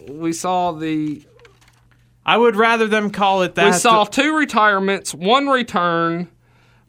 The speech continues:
Speaker 1: an engagement, no Howard Finkel,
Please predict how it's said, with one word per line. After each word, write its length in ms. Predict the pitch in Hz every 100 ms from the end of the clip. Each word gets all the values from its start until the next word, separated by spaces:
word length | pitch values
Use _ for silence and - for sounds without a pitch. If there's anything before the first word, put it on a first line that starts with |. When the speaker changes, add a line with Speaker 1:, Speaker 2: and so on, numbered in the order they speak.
| -
Speaker 1:
an 180 | 151 156
engagement, 1040 | 147 151 226 262 226 240 247 240 233 - - _ _ _ _ _ _ _ -
no 320 | 202 302 277
Howard 320 | 233 220 202
Finkel, 600 | - 143 135 131 127 120